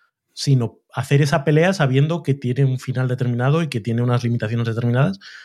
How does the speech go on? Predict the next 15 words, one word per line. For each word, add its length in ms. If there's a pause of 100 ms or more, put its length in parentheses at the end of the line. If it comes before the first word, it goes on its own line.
(140)
pero 160
aún 80
así 160
merece 240
la 160
pena, 260 (340)
eh, 600 (280)
hacer 300
esa 220
pelea 300
y 60
vivir 240
la 120
vida 180
así. 220